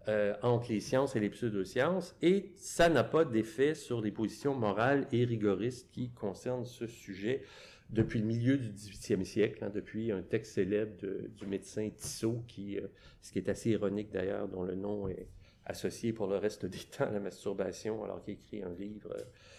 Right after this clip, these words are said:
pour dire à quel point c'était, euh, c'était, euh, directement lié, euh, au diable et à l'enfer.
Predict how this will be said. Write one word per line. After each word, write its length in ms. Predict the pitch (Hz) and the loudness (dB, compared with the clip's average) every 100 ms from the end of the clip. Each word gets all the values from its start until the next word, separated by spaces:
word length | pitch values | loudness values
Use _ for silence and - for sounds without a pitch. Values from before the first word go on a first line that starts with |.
| - - | -20 -14
pour 160 | - 92 | -10 -6
dire 200 | 101 98 | -6 -6
à 40 | |
quel 220 | 92 92 | -4 -4
point 240 | 90 104 101 | -4 -4 -4
c'était, 500 | - - - 101 - | -6 -8 -4 -2 -2
euh, 320 | - - 90 | -4 -6 -8
c'était, 580 | - - 101 - 98 98 | -8 -12 -12 -8 -8 -8
euh, 100 | 98 - - - - 269 - _ _ - | -10 -12 -14 -20 -20 -20 -20 _ _ -4
directement 640 | - - 113 101 110 98 101 | -2 0 0 0 2 2 2
lié, 480 | 98 98 107 104 | 0 -2 0 0
euh, 120 | 92 90 98 | -2 -6 -4
au 160 | 98 | -4
diable 400 | 90 98 110 107 | 0 0 0 -4
et 20 | |
à 60 | 95 | -6
l'enfer. 480 | 98 90 143 175 | -6 -4 -2 -2